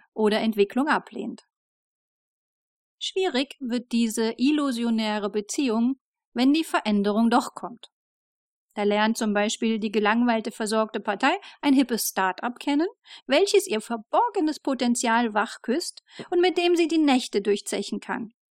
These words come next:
Im Regelfall merkt der Versorger bis zur Einreichung der Kündigung nichts von diesen Veränderungen,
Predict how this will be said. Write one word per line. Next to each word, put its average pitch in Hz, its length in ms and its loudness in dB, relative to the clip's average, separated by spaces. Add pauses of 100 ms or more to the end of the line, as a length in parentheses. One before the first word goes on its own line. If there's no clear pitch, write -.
(1160)
Im 220 120 -2
Regelfall 233 720 2 (100)
merkt 202 340 0
der 202 100 -2
Versorger 208 540 0
bis 240 180 -4
zur - 200 -4
Einreichung 208 600 -2
der 208 100 -4
Kündigung 220 540 0
nichts 311 340 0
von 208 160 -2
diesen 208 240 -4
Veränderungen, 196 680 -4